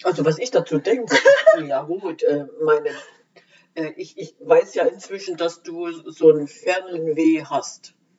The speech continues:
Speaker 1: Das heißt also, je weiter, umso besser, äh, erleben. Einfach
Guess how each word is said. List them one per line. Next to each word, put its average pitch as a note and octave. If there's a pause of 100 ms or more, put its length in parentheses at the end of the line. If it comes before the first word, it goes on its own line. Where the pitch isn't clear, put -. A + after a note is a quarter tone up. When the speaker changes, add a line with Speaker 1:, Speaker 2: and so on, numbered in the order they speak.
(120)
Speaker 1:
Das D#3
heißt F#3
also, F3 (400)
je -
weiter, G3
umso E3+
besser, F#3 (720)
äh, F#3
erleben. E3 (600)
Einfach G3